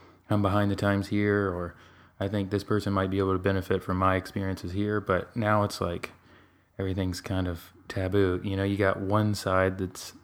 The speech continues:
one extreme that you say the wrong thing and, you know, they'll, uh,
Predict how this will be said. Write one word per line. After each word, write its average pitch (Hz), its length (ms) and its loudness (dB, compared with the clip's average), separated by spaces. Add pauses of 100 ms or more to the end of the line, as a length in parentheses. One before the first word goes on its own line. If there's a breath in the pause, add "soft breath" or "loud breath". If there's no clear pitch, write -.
(560 soft breath)
one 113 220 4
extreme 98 640 0
that 92 220 2 (100)
you 98 80 -6
say 101 220 2
the 95 80 2
wrong 95 280 4
thing 98 300 0
and, 90 220 -4 (1080 soft breath)
you 104 160 0
know, 92 260 -4
they'll, 92 340 0
uh, 85 260 -2